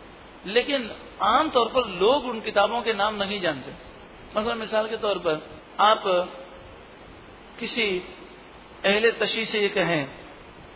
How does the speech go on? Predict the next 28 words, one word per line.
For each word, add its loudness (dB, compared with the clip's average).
कि -6
भाई 2
तुम्हारी 4
फला 4
फला 2
किताब 6
में -2
ये 0
लिखा -2
हुआ 6
है 8
कि 0
कुरान 4
पाक 0
के 0
चालीस 2
पारे 4
थे 2
और 6
दस 4
पारे 6
हजरत 4
उस्मान 2
गनी 0
की -6
बकरी 0
खा 0
गई, -2